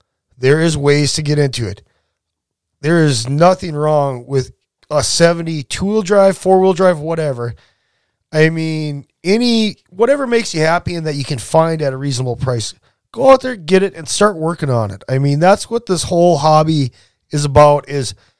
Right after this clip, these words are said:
making something cool that is gonna turn a little kid's head and scare an old lady.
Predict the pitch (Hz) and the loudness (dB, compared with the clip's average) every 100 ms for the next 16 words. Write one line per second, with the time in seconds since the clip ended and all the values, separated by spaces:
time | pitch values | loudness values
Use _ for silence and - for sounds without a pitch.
0 | _ _ _ _ _ - 196 233 240 240 | _ _ _ _ _ 0 2 2 2 2
1 | 220 185 - - 202 175 165 175 - 156 | 0 -4 -8 0 4 6 6 2 2 4
2 | 156 165 160 170 - 185 202 208 185 175 | 4 0 -10 -10 -6 0 2 2 2 2
3 | 180 175 - 175 175 156 151 156 160 131 | 2 0 0 0 0 -2 0 0 0 -4
4 | - 156 156 151 143 135 123 101 98 | -2 0 2 2 2 2 -2 -4 -12